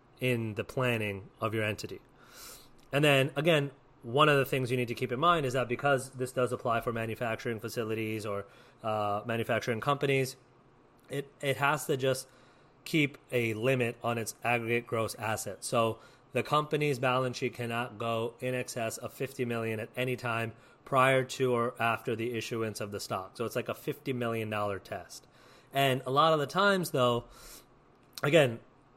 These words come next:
you probably, depending on when you bought into the company, you'll still have an amazing exit if you're going past fifty million, if you bought it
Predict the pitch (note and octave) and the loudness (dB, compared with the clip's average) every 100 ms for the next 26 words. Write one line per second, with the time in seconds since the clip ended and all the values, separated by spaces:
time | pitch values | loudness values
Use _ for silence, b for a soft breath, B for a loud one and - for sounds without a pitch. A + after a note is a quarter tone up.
0 | - - _ _ - C#3 C3+ C#3+ D#3 D3+ | -20 -20 _ _ -12 -6 -4 4 6 6
1 | D3 D3+ D3 C3+ C3+ C3+ C3+ B2+ B2 B2 | 4 2 2 0 0 0 0 0 0 0
2 | B2+ A#2 A#2 B2 B2 A#2 B2 A#2+ B2+ A#2 | 0 2 0 0 -4 -4 -4 0 -2 0
3 | B2+ B2 B2 B B B B2 A#2+ - C#3+ | -2 -2 -4 B B B 2 2 4 2
4 | B2+ B2+ B2 A#2+ A#2+ A#2+ A#2 A2+ A2+ B2+ | 4 4 2 0 0 0 -2 -2 -2 0
5 | A#2 A2+ G#2+ A2 A2 A2 A2+ A2+ C3 - | 0 -4 -2 -2 -4 -4 -4 -4 -6 -4
6 | C3 B2+ C3 C3+ B2 A2 G2+ G#2 A2 A#2 | -2 0 0 -2 -4 -6 -2 -2 0 -2